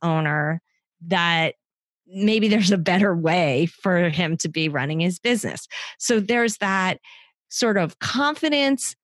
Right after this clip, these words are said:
slash do I even, is that even my role? Becomes the question. And if it's not currently my role, how do I make that, how do I make that transition so that does become my role?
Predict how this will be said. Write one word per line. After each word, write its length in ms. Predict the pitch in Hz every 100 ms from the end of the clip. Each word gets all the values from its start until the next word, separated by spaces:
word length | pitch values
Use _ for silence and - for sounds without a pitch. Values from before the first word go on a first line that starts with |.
| _
slash 800 | - - 226 196 196 202 - - - _ _ _ -
do 220 | 180 220
I 100 | 202
even, 480 | 208 - 240 233 220
is 200 | 226 226
that 180 | 233 208
even 260 | 202 185 180
my 200 | 160 156
role? 480 | 160 147 120 65 - _ _ _ _ _ _ _ -
Becomes 520 | 196 - 175 160 156
the 120 | -
question. 580 | 156 135 135 - 90 64 _ -
And 160 | 196
if 140 | 180 202
it's 240 | 180 -
not 380 | 202 247 240 -
currently 420 | - 277 208 202
my 220 | 185 170
role, 420 | 160 165 156 156
how 240 | 160 202 208
do 120 | 190
I 180 | 160 156
make 440 | 160 160 175 175 -
that, 320 | 147 147 - -
how 160 | 202
do 80 | 196
I 80 | 170
make 240 | 165 165
that 180 | 151 139
transition 680 | - 147 147 156 160 151 143
so 240 | - 151
that 300 | 147 147 143 175 -
does 280 | 165 160 151
become 680 | 160 - - 147 135 135 135 _ _ -
my 160 | 156 147
role? 420 | 185 156 -